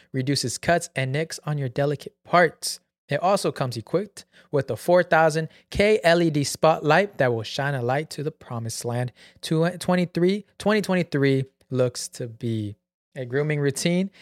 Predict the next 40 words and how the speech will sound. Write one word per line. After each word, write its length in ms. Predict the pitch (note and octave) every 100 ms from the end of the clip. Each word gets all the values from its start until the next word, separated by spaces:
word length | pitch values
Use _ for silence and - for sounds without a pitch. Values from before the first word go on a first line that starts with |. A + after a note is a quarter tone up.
| - -
isn't 300 | G3+ F#3+ F3
complete 480 | E3 C#3+ F#3+ A3 D#3
without 320 | C#3 C#3+ D3+
applying 460 | C3+ - C#3+ D#3
the 80 | B2+
crop 400 | A2 - D3+ -
preserver 560 | - A#2+ G#2+ C#3 A#2 A2
and 240 | D#3 E3+
crop 260 | C#3 C3 -
reviver 380 | D3+ F#3 G3+ E3+
before 400 | C#3 - F#3 F3
showing 320 | F#3 F#3 D#3+
off 180 | F3 D#3
your 80 |
twenty 260 | C3 D3 D3+
twenty-three 440 | - C3 B2+ A#2
self. 420 | A#2 - D#3+ C#3 - _ - _
These 240 | F#3+ G#3
unique 280 | F#3 F#3 F3+
formulations 640 | F3+ F3 F3 F#3+ G3 G3+ -
take 200 | C3+ B2+
care 120 | C#3+
of 80 | C3+
the 80 |
smelliest 580 | B2 - D#3+ F3 F#3 E3
part 220 | - F#3+
of 100 | D#3
your 80 | D3
body 340 | C3+ E3 G3 A3+ _ _ -
and 140 | D3+
a 80 | C3+
big 400 | A2+ G3+ G#3+ D3
boost 340 | G3 A#2+ - _ -
to 120 | -
your 80 | B2
confidence 480 | - D#3+ D#3 E3+ E3+
in 220 | D#3 D3+
the 80 | C#3+
new 240 | C3 C3+
year. 400 | C3 A#2 B2+ G#2+